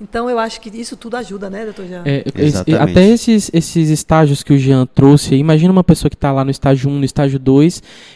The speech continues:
Speaker 2: que a-, às vezes até ela mesma percebe que ela,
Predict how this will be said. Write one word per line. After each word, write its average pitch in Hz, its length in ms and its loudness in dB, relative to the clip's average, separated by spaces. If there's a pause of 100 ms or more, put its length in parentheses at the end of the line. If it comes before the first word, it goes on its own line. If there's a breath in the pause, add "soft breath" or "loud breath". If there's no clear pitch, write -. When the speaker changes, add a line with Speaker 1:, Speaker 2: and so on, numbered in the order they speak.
Speaker 2:
que 151 220 -14
a-, 160 80 0
às 170 260 0
vezes 185 120 0
até 277 280 0
ela 254 240 0
mesma 156 300 0
percebe 151 420 -2
que - 100 -6
ela, 147 160 -2